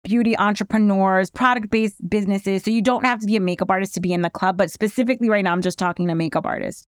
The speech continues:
There are resources out there for you. And again, looking back on my journey, it's, like,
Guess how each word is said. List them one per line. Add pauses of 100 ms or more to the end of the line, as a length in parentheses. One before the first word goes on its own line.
There
are
resources
out
there
for
you. (240)
And
again, (140)
looking
back
on
my
journey,
it's,
like,